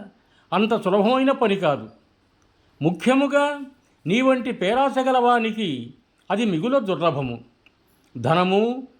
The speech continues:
భార్యాబిడ్డలతో తేలి మునుగుచున్న నీ వంటి వానికి బ్రహ్మజ్ఞానమును ఎవరిచ్చెదరు? నీ ఒక పైసా అయినను దానము చేయని వాడవే.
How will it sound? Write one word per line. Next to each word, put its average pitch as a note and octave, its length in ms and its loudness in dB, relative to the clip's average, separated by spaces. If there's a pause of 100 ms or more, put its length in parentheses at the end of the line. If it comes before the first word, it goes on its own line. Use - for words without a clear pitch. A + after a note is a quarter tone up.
(280)
భార్యాబిడ్డలతో A#3+ 1200 0 (520)
తేలి C4+ 300 4
మునుగుచున్న C4 600 -2
నీ B3 160 -2
వంటి A3 260 0
వానికి F#3+ 680 -2 (440)
బ్రహ్మజ్ఞానమును A#3+ 840 2
ఎవరిచ్చెదరు? A3 1040 -2 (1040)
నీ B3+ 100 6
ఒక C#4 220 4
పైసా A#3 460 -2
అయినను C#4 460 0
దానము B3 460 0
చేయని G#3 240 0
వాడవే. E3 880 0